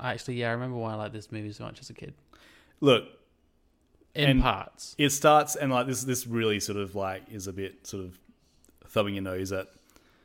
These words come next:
Speaker 2: movies, but I recently rewatched all the Godfathers again. And it used to be that I think, like, when you're, like, in your, your teens and your twenties, it's Goodfellas, Casino over Godfather of time.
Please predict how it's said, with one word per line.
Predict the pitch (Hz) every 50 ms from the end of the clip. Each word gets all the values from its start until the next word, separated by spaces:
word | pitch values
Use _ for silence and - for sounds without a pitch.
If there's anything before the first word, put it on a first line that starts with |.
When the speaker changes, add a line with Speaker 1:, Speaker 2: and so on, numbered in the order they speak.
| _ _ _ _
Speaker 2:
movies, | 107 104 101 95 98 90
but | - 101 90 - - _ _ - - - - - _ - - - - - _ _
I | 120 113
recently | 117 123 120 110 - 117 110 104 104
rewatched | 104 107 117 123 113 107 104 104 101 95 - -
all | 104 98
the | 95
Godfathers | 87 101 101 95 - 104 98 98 92
again. | 92 92 92 90 87 85 - _ _ _ _ _ _ _ _ _ _ _ _ _ _ _ _ _ _ _ _ _ _ _ _ _ _ - _
And | 135 127
it | 120
used | 117 127 123 127
to | -
be | 131 127 117
that | 107 110 104 104 101
I | 104 107 101
think, | - - 113 107 101 107
like, | 110 101 95 - -
when | 113 110 110
you're, | 107 104 104
like, | 101 101 98 - -
in | 107
your, | 101 101 95 95 - 107
your | 107 101 95
teens | - - 107 101 101 98
and | 95 98
your | 98 92
twenties, | - - 107 101 95 92 87 87 - - _ _ _ _ _ _ _ _ _ _ _ _
it's | 120 113 104
Goodfellas, | - - 131 123 113 - 113 104 98 -
Casino | - - - 104 98 95
over | 92 87 92
Godfather | 90 95 90 85 92 90 90 87
of | 85 85
time. | 92 85 76